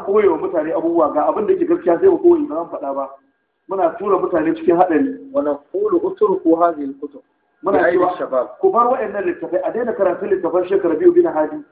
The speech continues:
Speaker 1: a daina karatun littafin Sheikh Mu'min, a daina karatun littafin kaza."
Speaker 2: Wa bi aidi nas.
Speaker 1: Muna cewa, "Ku bar wa'annan littafai a hannun samari, ku bar wa'annan littafai a hannun ainihin mutane."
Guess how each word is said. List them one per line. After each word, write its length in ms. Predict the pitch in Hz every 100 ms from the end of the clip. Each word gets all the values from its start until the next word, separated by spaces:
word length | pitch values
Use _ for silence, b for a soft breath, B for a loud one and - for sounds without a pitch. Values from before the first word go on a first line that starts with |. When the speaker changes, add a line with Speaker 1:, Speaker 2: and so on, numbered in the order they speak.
| _ _ _ -
Speaker 1:
a 60 |
daina 200 | - 214
karatun 360 | - 180 180 202
littafin 400 | 190 196 190 -
Sheikh 160 | - 320
Mu'min, 440 | - 381 339 - - _ _
a 80 | -
daina 200 | 226 220
karatun 360 | - 175 - 196
littafin 380 | 196 - 175 170
kaza." 380 | 156 165 165 - _ _ _ _ _ -
Speaker 2:
Wa 100 | 147
bi 100 | 156
aidi 320 | 180 190 156 151
nas. 200 | 131 - _ _ _ _ _ _ -
Speaker 1:
Muna 220 | 202 175 -
cewa, 320 | 170 170 -
"Ku 80 | 170
bar 140 | 208
wa'annan 400 | 220 202 185 180
littafai 400 | 156 - - 165
a 80 | - 151
hannun 260 | 165 175 165
samari, 440 | 139 135 139 160 - _ _
ku 60 | -
bar 100 | 170
wa'annan 360 | 202 190 180 175 151
littafai 300 | 143 156 -
a 80 | 147
hannun 460 | 160 165 320 320 - - _ _ _ -
ainihin 580 | 170 330 165 165 160 - -
mutane." 640 | - 175 156 131 - -